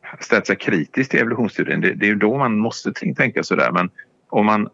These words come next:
om man, om man tillåter sig att vara lite kritisk, eh, så, så ser man väldigt snart att, ja, men det utkristalliserar sig ett tydligt alternativ verkligen, och det är en gudomlig design.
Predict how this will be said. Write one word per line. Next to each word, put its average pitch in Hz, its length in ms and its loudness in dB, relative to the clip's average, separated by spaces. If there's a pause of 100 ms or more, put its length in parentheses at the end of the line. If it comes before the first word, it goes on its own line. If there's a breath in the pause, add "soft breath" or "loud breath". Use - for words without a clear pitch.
om 107 160 0
man, 107 260 0
om 107 140 0
man 110 140 2
tillåter 101 520 -2
sig - 160 0
att - 160 -2
vara 87 340 4
lite - 220 -4
kritisk, - 800 -6 (640 soft breath)
eh, 85 460 2 (680)
så, 104 340 2
så - 140 -4
ser 82 300 2
man 90 120 2
väldigt 82 200 0
snart 78 280 0
att, 82 160 -6
ja, 104 140 0
men 101 120 2
det 101 80 2
utkristalliserar 85 800 -2
sig - 160 -2
ett - 140 -8
tydligt - 320 -4
alternativ 135 580 -2
verkligen, - 420 -2
och - 80 2
det 78 300 2
är 71 100 -2
en 80 120 -4 (120)
gudomlig 78 440 -4
design. - 400 -2